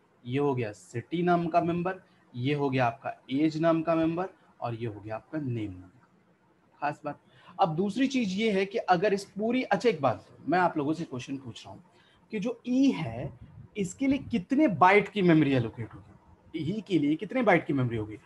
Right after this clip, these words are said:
तो ई के सही मायने में ई किस type का है? Struct employee type का। struct employee type का size देखो,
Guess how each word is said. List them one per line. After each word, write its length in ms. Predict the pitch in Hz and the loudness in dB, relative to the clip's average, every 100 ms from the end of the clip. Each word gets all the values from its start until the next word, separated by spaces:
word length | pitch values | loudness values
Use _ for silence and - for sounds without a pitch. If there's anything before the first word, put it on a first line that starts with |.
| - - | -20 -10
तो 160 | 226 - | -8 -6
ई 220 | 208 233 262 | -2 0 2
के 360 | 269 233 - | 0 0 -4
सही 300 | - 196 220 | 0 2 4
मायने 280 | 240 208 208 | 6 6 4
में 180 | 214 233 | 0 -2
ई 120 | 208 208 | -6 -4
किस 260 | 233 - | -6 0
type 240 | 208 165 - | 2 2 0
का 60 | |
है? 80 | 139 | -4
Struct 340 | 123 - 196 214 | -4 -6 -4 -2
employee 280 | 190 214 | 2 4
type 200 | 214 214 214 | 4 0 0
का। 100 | 202 | -2
struct 340 | - 233 226 | -2 -4 -2
employee 360 | 202 180 180 185 - 180 | 0 4 4 4 0 2
type 180 | 165 - | 2 2
का 80 | 151 | -2
size 280 | 127 113 | -2 -6
देखो, 260 | 101 95 | -8 -14